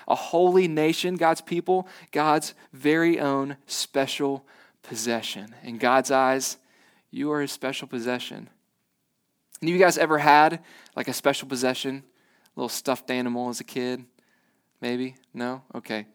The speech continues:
I'm the only one. Okay, this is weird. So this story is gonna be really awkward. Um, when I was, uh, like, maybe two to, like, four, um, I really, really loved Barney.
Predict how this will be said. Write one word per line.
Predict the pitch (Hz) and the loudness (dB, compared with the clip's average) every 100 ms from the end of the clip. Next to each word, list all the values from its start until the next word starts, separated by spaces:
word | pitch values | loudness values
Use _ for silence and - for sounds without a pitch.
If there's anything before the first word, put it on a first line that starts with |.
| - | 2
I'm | 127 139 | 4 4
the | |
only | 131 143 | 4 2
one. | 151 135 110 | 0 -2 -4
Okay, | 117 | -2
this | 135 139 | -2 -2
is | 120 | -4
weird. | 135 123 117 | 0 0 0
So | - 131 | 0 2
this | 151 | 2
story | - 139 135 | 2 2 2
is | 123 | 2
gonna | |
be | 113 | -2
really | 110 123 143 | -2 0 0
awkward. | 135 135 120 117 - - - - | 0 -2 -6 -8 -12 -20 -20 -2
Um, | - 147 147 139 135 135 | 6 8 8 8 4 -2
when | 139 147 | 2 6
I | 165 | 8
was, | 214 190 156 | 8 8 8
uh, | 160 151 143 | 8 8 8
like, | 156 139 | 4 2
maybe | 165 147 | 2 0
two | 135 - - 160 160 160 165 | 0 -6 -4 4 6 6 6
to, | 160 147 | 2 0
like, | 123 - | -2 -2
four, | - - 147 143 156 165 - - - - | -12 -10 -4 0 0 0 -8 -20 -20 -6
um, | - 120 123 117 | 0 2 2 0
I | 101 165 | 2 4
really, | 147 120 131 131 135 131 | 4 0 0 4 4 4
really | 120 117 120 | 4 2 4
loved | 117 113 107 | 4 2 -2
Barney. | - 110 110 104 110 | -4 -2 -2 -6 -10